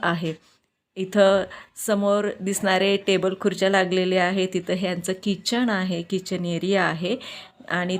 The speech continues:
तिथून तुम्ही ऑर्डर देऊ शकता आणि ती ऑर्डर आपणाला, आपण जिथं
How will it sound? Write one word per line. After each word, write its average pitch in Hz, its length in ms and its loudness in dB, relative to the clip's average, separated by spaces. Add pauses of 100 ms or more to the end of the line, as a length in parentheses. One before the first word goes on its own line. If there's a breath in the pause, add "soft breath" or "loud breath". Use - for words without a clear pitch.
तिथून 202 260 2
तुम्ही 202 260 0
ऑर्डर 180 480 2 (160)
देऊ 175 240 0
शकता 196 520 -2 (120)
आणि 170 240 -6
ती 170 60 -2
ऑर्डर 170 360 2
आपणाला, 165 460 -2
आपण 170 440 -4
जिथं 180 260 -2